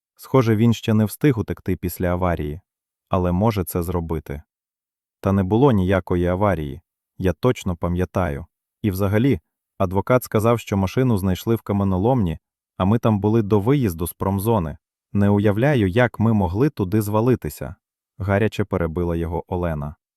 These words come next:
«Ти хочеш сказати, усе було підлаштовано?» «Саме так. Тільки не можу зрозуміти, як. А ще на мене хтось накинувся в машині з ганчіркою в руці.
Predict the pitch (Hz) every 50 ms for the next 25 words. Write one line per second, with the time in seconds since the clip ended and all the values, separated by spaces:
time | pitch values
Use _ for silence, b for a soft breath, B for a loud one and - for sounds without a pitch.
0 | _ _ _ _ - 90 - - 104 - - 98 - - - 98 90 98 98 98
1 | - - 92 87 90 - _ _ _ - 95 - - 104 95 92 95 95 98 98
2 | - - 101 90 87 92 90 85 - - - 120 147 156 131 92 80 71 69 -
3 | _ _ _ _ _ _ _ _ _ _ _ _ - - - 110 110 107 107 104
4 | - - 92 80 - - - _ _ _ _ _ _ _ _ _ _ _ - 113
5 | 107 101 - - 107 101 104 107 117 127 120 117 110 104 104 104 90 98 98 101
6 | 107 110 - - 101 95 90 - _ _ _ - 90 90 98 101 87 69 - -
7 | - _ _ _ _ _ _ _ _ _ _ _ _ _ _ - 95 87 - -
8 | - 120 120 107 107 117 113 110 107 - - 117 110 - - 104 101 - - 117
9 | 113 107 98 - 107 101 101 104 98 - - 135 127 104 92 85 90 98 101 101
10 | - - 135 120 - - 92 87 85 85 90 90 - - 87 73 76